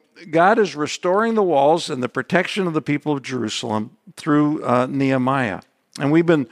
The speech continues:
been looking at that, but we've also maintained that this book is not just about walls, but it's also about restoring the people and their hearts. That in the end, it was far more important that the people of Jerusalem's hearts were restored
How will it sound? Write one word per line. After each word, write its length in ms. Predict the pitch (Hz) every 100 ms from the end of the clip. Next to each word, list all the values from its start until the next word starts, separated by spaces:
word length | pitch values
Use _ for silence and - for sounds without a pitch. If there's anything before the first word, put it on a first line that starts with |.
| - _ _ -
been 160 | 160
looking 300 | 175 214 208
at 80 | 156
that, 160 | 135 131
but 60 |
we've 180 | 143 139
also 400 | 202 302 - 208
maintained 480 | 147 139 123 139 139
that 100 | 147
this 180 | 160 -
book 240 | 208 208
is 140 | 156 151
not 160 | 185
just 220 | 185 147
about 300 | 156 131 131
walls, 360 | 135 196 196 113
but 140 | 127
it's 160 | 123 165
also 260 | 190 220 175
about 220 | 143 131
restoring 760 | 135 - - 165 175 185 185 - - - _
the 100 | 147
people 540 | - - 196 - 127 110
and 100 | 110
their 120 | 113
hearts. 680 | - 147 110 - - - - _ _ _ _ -
That 160 | 156
in 100 | 156
the 220 | 147 143 170
end, 240 | 202 170
it 100 | 151
was 180 | 147 -
far 300 | - 180 202
more 180 | 185 151
important 460 | 120 214 208 147
that 160 | 139 139
the 80 | 135
people 400 | - 180 165 143
of 80 |
Jerusalem's 500 | 117 147 143 139 120
hearts 460 | - 175 233 226 -
were 180 | 135 120
restored 680 | 113 - - 92 80 107